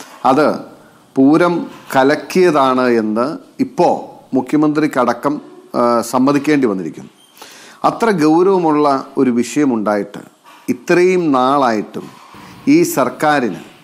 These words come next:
ഇതുവരെ എന്താണ് സംഭവിച്ചതെന്ന് അന്വേഷിക്കാൻ സമയം കിട്ടിയില്ല, അല്ലെങ്കിൽ അതിന് മുതിർന്നില്ല, അതിന് പരിശ്രമിച്ചില്ല എന്ന് പറയുമ്പോൾ തന്നെ ഇതിലെ, ആ, കള്ളൻ ആരാണ്,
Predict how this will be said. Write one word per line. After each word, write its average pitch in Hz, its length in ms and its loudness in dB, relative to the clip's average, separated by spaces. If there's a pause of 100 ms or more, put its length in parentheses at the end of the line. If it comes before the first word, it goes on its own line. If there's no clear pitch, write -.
(140)
ഇതുവരെ 151 420 2
എന്താണ് 139 460 0
സംഭവിച്ചതെന്ന് 131 680 -2
അന്വേഷിക്കാൻ 131 560 -4
സമയം 120 380 -6
കിട്ടിയില്ല, 113 480 -4 (380)
അല്ലെങ്കിൽ 131 440 2
അതിന് 120 220 0
മുതിർന്നില്ല, 120 800 0
അതിന് 120 240 0 (100)
പരിശ്രമിച്ചില്ല 127 720 0
എന്ന് 120 240 0 (120)
പറയുമ്പോൾ 156 540 0 (120)
തന്നെ 107 260 -4 (800)
ഇതിലെ, 147 600 2
ആ, 131 200 2
കള്ളൻ 135 440 0
ആരാണ്, 123 640 -2